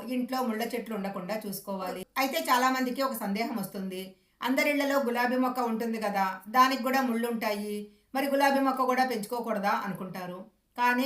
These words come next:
గులాబీ మొక్కకు దీని నుంచి మినహాయింపు ఉంది. చాలామంది ఇంటి ముందు అదృష్టం కోసం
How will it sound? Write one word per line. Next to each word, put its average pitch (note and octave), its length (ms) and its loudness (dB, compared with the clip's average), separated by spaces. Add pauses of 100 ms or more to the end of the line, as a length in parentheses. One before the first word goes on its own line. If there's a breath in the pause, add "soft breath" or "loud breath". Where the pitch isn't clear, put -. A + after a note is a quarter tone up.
గులాబీ A#3 340 2
మొక్కకు A#3 440 0 (200)
దీని B3+ 200 2
నుంచి A3+ 260 0
మినహాయింపు G#3 680 -2
ఉంది. F#3+ 300 -6 (2000)
చాలామంది D4 580 6 (260)
ఇంటి C#4 200 2
ముందు C4 320 2 (520)
అదృష్టం B3+ 480 0
కోసం B3+ 280 0